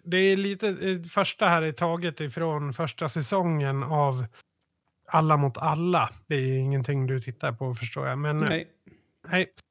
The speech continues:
Speaker 1: Eh, då är frågan, eh, här nu. Jag kommer att läsa en mening för dig och så kommer du att få tid på dig. Jag kommer att ta, jag kommer att ge dig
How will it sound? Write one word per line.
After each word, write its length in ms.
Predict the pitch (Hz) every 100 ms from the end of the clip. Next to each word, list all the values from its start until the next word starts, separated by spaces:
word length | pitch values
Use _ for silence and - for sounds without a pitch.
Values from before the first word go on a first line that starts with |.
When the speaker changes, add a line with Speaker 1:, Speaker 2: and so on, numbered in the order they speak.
| _ _ _ -
Speaker 1:
Eh, 280 | 170 175 - _ _ _ _ _ _ _ _
då 120 | 185
är 160 | 196 175
frågan, 540 | 185 156 160 151 131 156 107 - _ _ -
eh, 100 | 165
här 400 | 151 147 139 123
nu. 260 | 123 131 131 _ _ _ _ _ _ _ _ _ _ _ _ _ _ _
Jag 140 | 180
kommer 160 | 185 190
att 60 | 190
läsa 280 | 196 185
en 120 | 185 151
mening 400 | 156 170 160 139
för 60 |
dig 180 | 139 139
och 80 | 165
så 80 | -
kommer 220 | 170 170
du 100 | 160
att 80 | -
få 120 | 151
tid 440 | - 202 143 139
på 120 | 151
dig. 220 | 131 135 160
Jag 140 | 160
kommer 200 | 170 165
att 100 | 156
ta, 160 | 175 147
jag 140 | 185
kommer 200 | 185 175
att 60 | 165
ge 140 | 170
dig 320 | 151 147 123